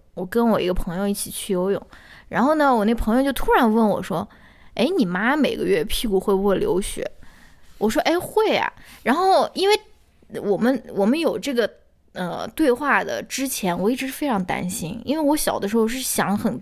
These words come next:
多的一个人，你知道吗？就是我妈，比如说她五点半应该下班，但是她五点四十还没有到家的话，我就在想，我妈是不是在路上被车给撞飞了，对吧？我是这种想很多的。然后呢，因为我见到过我妈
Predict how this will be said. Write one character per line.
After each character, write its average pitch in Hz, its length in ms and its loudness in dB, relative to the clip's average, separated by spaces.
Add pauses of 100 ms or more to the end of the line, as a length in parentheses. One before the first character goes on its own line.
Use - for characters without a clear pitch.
多 226 220 4
的 254 80 0
一 196 100 0
个 - 80 -8
人， - 220 -10
你 - 40 -6
知 196 80 -6
道 175 140 -2
吗？ 165 120 -8 (340)
就 311 100 0
是 320 60 6
我 220 160 4
妈， 220 260 4
比 214 120 -2
如 196 100 4
说 220 120 2
她 233 160 2
五 208 160 0
点 233 240 2
半 226 200 4
应 196 80 -2
该 160 100 -2
下 - 220 -2
班， 165 180 0
但 226 160 4
是 220 60 4
她 226 160 0
五 202 160 -2
点 247 200 0
四 - 180 -4
十 - 120 -4
还 185 200 0
没 240 120 6
有 196 80 4
到 190 220 2
家 208 160 2
的 180 80 2
话， 175 140 -8
我 185 100 -6
就 196 100 -2
在 214 160 0
想， 165 220 -4
我 87 60 -8
妈 190 200 -4
是 226 140 -4
不 214 80 0
是 196 60 0
在 208 180 0
路 226 180 0
上 202 240 -2
被 151 160 -2
车 - 240 -4
给 220 100 -4
撞 175 300 -2
飞 226 240 0
了， 214 100 0
对 - 120 -4
吧？ - 120 -6 (360)
我 - 160 -2
是 247 100 -2
这 262 60 -4
种 277 120 2
想 214 300 2
很 190 140 2
多 139 220 -2
的。 117 120 0 (400)
然 233 140 4
后 349 140 2
呢， 294 180 4 (280)
因 370 100 2
为 440 120 6
我 202 120 4
见 330 280 0
到 214 120 2
过 175 120 2
我 151 140 0
妈 165 360 -2